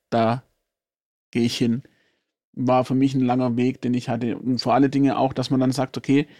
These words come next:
wenn ich ein Problem habe, guck ich, dass ich das hier mit mir selber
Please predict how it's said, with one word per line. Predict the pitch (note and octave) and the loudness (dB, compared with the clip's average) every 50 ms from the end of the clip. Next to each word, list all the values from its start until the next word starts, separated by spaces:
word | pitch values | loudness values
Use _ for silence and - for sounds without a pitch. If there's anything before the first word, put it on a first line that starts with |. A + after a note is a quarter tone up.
| - _ _ _ _ - | -20 _ _ _ _ -4
wenn | - C3 | -2 -2
ich | C3+ C3 | -2 -2
ein | C3 B2 | -2 -4
Problem | C3 B2+ A#2+ B2 B2+ B2+ C3+ D3+ D3+ C3+ A#2+ | -4 -4 -2 0 2 2 2 2 0 -2 -2
habe, | C3 B2+ C3+ C#3 D#3 D3 C#3+ C#3+ C#3 C#3 _ | 0 2 2 2 2 2 0 0 0 -4 _
guck | - - C#3 D3+ | -6 -6 -4 -2
ich, | D3+ C#3+ - | -2 -4 -2
dass | - C3 B2+ C3+ | -4 -6 -4 -6
ich | B2+ - | -8 -8
das | - B2 - | -8 -10 -10
hier | - - C#3+ C#3 C#3 C3+ | -8 -2 0 2 2 2
mit | C#3 C#3 C3+ - | 2 0 -2 0
mir | C#3 C3+ B2+ B2+ | 0 0 0 0
selber | - C#3+ C3 C#3 C#3 D#3 D#3 E3 | 0 0 0 0 2 0 -2 -2